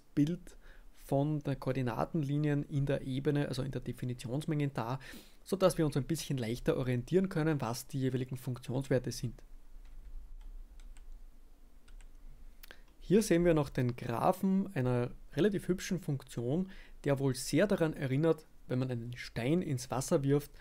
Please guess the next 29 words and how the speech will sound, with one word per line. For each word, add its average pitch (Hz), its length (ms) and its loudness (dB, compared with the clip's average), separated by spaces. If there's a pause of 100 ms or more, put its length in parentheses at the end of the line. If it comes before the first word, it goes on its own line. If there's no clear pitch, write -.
(320)
und 196 240 2
man 160 160 4
die 147 320 2
abklingenden 143 920 0 (260)
Wasserwellen 127 680 2
beobachten 131 520 2
kann. - 260 -14 (800)
Links 202 240 4
unten 190 320 2
seht 139 240 2
ihr 135 60 4
die 123 100 -2
Funktionsgleichung. 151 1040 0
Wenn 127 140 2
ihr 123 160 2
wollt, 135 280 0
könnt 131 200 0
ihr 123 40 4
jetzt 123 200 -6
das 120 160 -8
Video 160 180 4
pausieren 139 460 0 (340)
und 170 180 2
euch 151 160 4
ein 135 100 0
bisschen 143 280 -2
darüber 123 260 -2
Gedanken - 520 -2
machen, 151 340 0